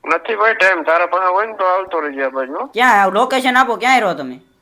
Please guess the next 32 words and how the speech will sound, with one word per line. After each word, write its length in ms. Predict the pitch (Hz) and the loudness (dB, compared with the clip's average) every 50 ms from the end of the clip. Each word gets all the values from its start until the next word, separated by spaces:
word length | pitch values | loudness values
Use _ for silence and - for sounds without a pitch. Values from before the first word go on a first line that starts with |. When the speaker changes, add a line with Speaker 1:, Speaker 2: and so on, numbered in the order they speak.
| _ _ _ _ _ _ _ _ _ _ _ - | _ _ _ _ _ _ _ _ _ _ _ -8
Speaker 1:
લોકેશન 580 | - 175 170 180 190 - - 214 - - 214 226 | -6 -2 -2 -2 0 0 0 0 2 0 0 -2
હું 240 | 240 269 285 269 247 | -2 -4 -4 -4 -4
દ્વારકા 360 | 208 202 214 214 214 220 202 | -2 0 0 0 -2 -4 -6
જિલ્લામાં 440 | 202 202 214 220 208 208 202 185 175 | -4 -4 -4 -4 -2 -2 -2 -4 -4
ગમે 240 | 185 190 202 196 | -4 -4 -4 -4
ત્યાં 200 | 190 185 175 180 | -4 -2 0 0
આવીને 200 | 180 165 151 151 | 0 -2 -2 -4
પૂછ, 240 | - 170 170 165 - | -4 -4 -4 -4 -4
મારું 340 | 170 165 160 156 151 147 143 | -2 0 0 0 0 -2 -2
એડ્રેસ 340 | 131 160 165 156 151 139 - - | -2 -2 -2 -2 -4 -6 -6 -6
દઈ 120 | 147 147 | -8 -6
દે. 120 | 143 143 151 151 151 _ _ _ - | -6 -6 -8 -8 -10 _ _ _ -2
હા? 180 | 185 208 277 - _ _ _ _ _ _ - | -2 -2 -2 -2 _ _ _ _ _ _ -8
Speaker 2:
એવું 300 | 180 196 233 233 240 233 | -4 -2 0 0 0 -2
હે? 160 | 208 160 127 - _ _ _ - - _ _ _ _ _ _ _ _ _ _ - - - | -4 -6 -8 -12 _ _ _ -20 -20 _ _ _ _ _ _ _ _ _ _ -18 -10 -4
Speaker 1:
નકર 200 | 165 185 190 196 | -2 0 4 6
આ 140 | - - | 6 4
જ 80 | 208 196 | 4 2
નંબર 260 | 196 196 208 196 190 | 0 0 2 2 2
ઉપર 180 | 185 180 180 151 | 2 2 0 -2
ફોન 300 | 147 - 175 170 160 147 | 0 0 0 0 0 -2
કરજે, 280 | 139 147 143 147 139 | -2 -4 -2 -2 -2
આ 60 | 139 139 | -2 -2
બાજુ 240 | 147 143 143 139 | -2 -4 -2 -2
આવ 140 | 147 160 190 | 0 -2 -2
ને 100 | 240 226 | -2 -6
તો 80 | 196 170 | -8 -6
હું 220 | 151 147 143 139 | -6 -6 -6 -6
તને 180 | 135 143 143 143 | -6 -6 -4 -2
સામે 260 | 160 160 156 147 139 | -2 -2 0 0 0
આવી 160 | 139 139 135 | -2 -2 -2
મળવા. 320 | 131 135 135 131 123 - | -2 -4 -4 -4 -4 -8